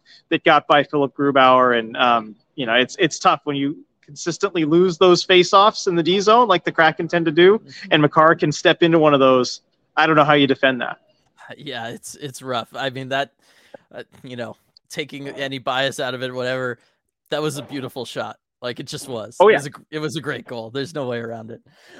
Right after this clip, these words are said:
Speaker 2: Uh, Daniel, the Kraken formation on the ice did not work for the last two games. Colorado knows them already, so we need to change something around quickly if we want to win.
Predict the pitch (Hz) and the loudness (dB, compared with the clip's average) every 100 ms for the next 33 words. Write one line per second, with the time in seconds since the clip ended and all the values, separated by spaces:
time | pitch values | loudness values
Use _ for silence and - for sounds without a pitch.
0 | - 143 151 135 175 170 151 196 190 190 | -2 2 2 2 0 0 -4 0 -2 -2
1 | 180 165 160 - 156 143 139 135 - 131 | -10 -6 -6 -8 -12 -8 -4 -4 -6 -18
2 | 127 135 165 156 143 139 - 127 123 123 | -6 -4 -4 -4 -8 -8 -10 -6 -4 -4
3 | - - 165 143 127 120 113 - 147 160 | -8 -14 -12 -8 -8 -10 -14 -6 -4 -4
4 | 160 156 147 143 127 143 131 127 127 123 | -4 -4 -6 -10 -10 -10 -8 -8 -8 -10
5 | 123 131 123 127 135 - - 135 127 - | -12 -16 -14 -14 -16 -16 -12 -12 -14 -10
6 | 147 147 151 135 127 127 117 - 185 160 | -10 -8 -10 -8 -6 -8 -10 -10 -10 -10
7 | 143 131 - 135 117 127 123 - 123 139 | -12 -14 -14 -14 -10 -10 -10 -14 -10 -10
8 | 117 | -10